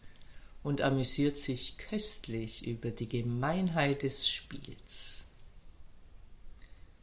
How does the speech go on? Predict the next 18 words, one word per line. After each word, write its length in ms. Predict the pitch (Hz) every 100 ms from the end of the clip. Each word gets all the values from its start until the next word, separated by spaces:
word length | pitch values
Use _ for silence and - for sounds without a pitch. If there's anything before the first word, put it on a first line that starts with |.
| -
Antonio 480 | 151 170 226 220 156
schafft 520 | - - 226 - -
es, 180 | 139 -
die 100 | 127
Brüste 520 | 131 156 - - 120
zu 180 | - 120
streicheln, 920 | - 113 113 113 110 135 151 185 190 - - - - - - - -
doch 240 | 190 196
Melinda 540 | 202 208 233 220 165 139
bewegt 580 | 143 139 139 139 -
sich 340 | - 143 139 -
raffiniert 1000 | 135 135 - 139 139 156 175 147 131 -
an 220 | 131 131
seinen 480 | - - 127 127 123
Händen 640 | 123 139 139 127 120 117
hin 480 | 117 135 160 147 113
und 340 | 110 113 - 135
her, 440 | 139 127 107